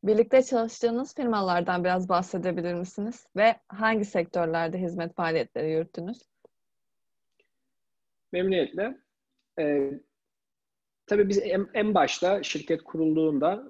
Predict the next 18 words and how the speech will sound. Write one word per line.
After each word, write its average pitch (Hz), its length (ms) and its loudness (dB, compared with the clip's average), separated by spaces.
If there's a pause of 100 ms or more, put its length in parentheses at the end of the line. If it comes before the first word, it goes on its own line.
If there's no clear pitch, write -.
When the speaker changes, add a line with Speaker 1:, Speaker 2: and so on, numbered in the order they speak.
Speaker 2:
daha 156 180 2
çok - 260 -10
biz 170 120 -10
kobi 180 280 2
ölçeğindeki 139 480 0
şirketler, 113 640 -8 (640)
e, 117 280 -4
bizim, 123 400 -4
e, 131 40 -8 (500)
hedef 131 300 -4
alanımızda. 117 640 -6 (520)
Ancak 208 260 -2
sonradan, 220 640 -2 (220)
e, 127 40 -4 (840)
kobiler 160 460 4
devam 160 280 2
etmekle 160 460 -4
beraber 120 420 -4